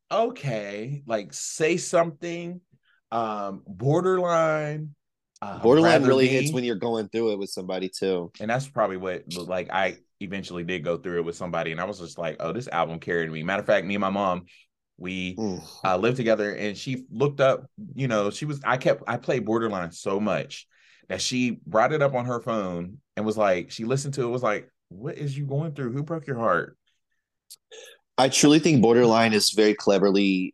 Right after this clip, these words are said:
Speaker 2: created because I think it properly, <laughs> and, like, it, the way the visuals are portrayed, like, it's very obvious that it's meant to feel like, kind of like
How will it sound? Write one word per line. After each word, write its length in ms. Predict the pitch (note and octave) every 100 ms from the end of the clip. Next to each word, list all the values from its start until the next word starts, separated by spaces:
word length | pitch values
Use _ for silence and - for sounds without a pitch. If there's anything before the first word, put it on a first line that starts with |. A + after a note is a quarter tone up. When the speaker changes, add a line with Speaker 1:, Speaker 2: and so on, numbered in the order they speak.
| _ -
Speaker 2:
created 720 | - F#2 F2 F#2 G2+ G2+ G2
because 280 | G#2 A2 G2
I 120 | G2+
think 200 | G#2 G2+
it 140 | G#2
properly, 720 | - F#2 - G2 A#2 E3+ - _ _ _
<laughs> 220 | _ -
and, 240 | D#3+ E3
like, 220 | D#3 D3+ - _
it, 160 | C3 - _ _ _ E3
the 120 | D3
way 160 | D3+ D#3+
the 100 | C3+
visuals 460 | B2 A#2+ A#2 A2+ -
are 160 | A2+ G#2+ _
portrayed, 480 | A2+ G#2 - A2+ G#2
like, 160 | G#2
it's 180 | - G#2+
very 160 | A#2+ A#2
obvious 440 | G2 G2+ F#2+ G#2+ -
that 160 | G2+ -
it's 280 | G2+ - -
meant 180 | G#2 G2
to 120 | G2 -
feel 200 | A2 G#2
like, 300 | G2 F#2+ F2
kind 240 | - G2+
of 100 | F#2+
like 360 | F#2+ F#2+ F#2+